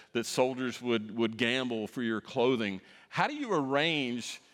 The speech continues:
that your legs would not be broken, even though that was a common practice of the Romans during a crucifixion to speed up the process.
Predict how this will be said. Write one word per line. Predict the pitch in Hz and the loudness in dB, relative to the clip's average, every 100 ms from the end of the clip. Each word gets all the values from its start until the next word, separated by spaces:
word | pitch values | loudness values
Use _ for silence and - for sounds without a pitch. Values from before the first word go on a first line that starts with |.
| _ _ | _ _
that | 127 139 | 0 2
your | 131 135 160 233 233 | 0 6 10 10 10
legs | 185 139 131 127 127 - | 6 4 6 4 0 -2
would | 127 123 | -2 2
not | 135 135 127 | 4 4 2
be | 117 | -4
broken, | 110 123 160 - 113 | 2 4 4 2 -2
even | 117 131 139 | 0 0 2
though | 135 | 2
that | 135 | 2
was | 123 110 | 0 -10
a | |
common | - 143 147 131 | -12 0 0 0
practice | 113 - 143 151 110 - | -6 0 0 0 -6 -6
of | 117 | -6
the | 113 | -4
Romans | 101 113 120 101 98 | 0 0 0 -2 -4
during | 107 104 | -4 -4
a | 104 | -4
crucifixion | - 101 - - 131 - 87 | -4 -6 -6 -6 -6 -6 -8
to | |
speed | 90 - 101 | -10 -6 -4
up | 90 | -4
the | 82 | -4
process. | - 58 - - - - | -6 -6 -6 -18 -18 -20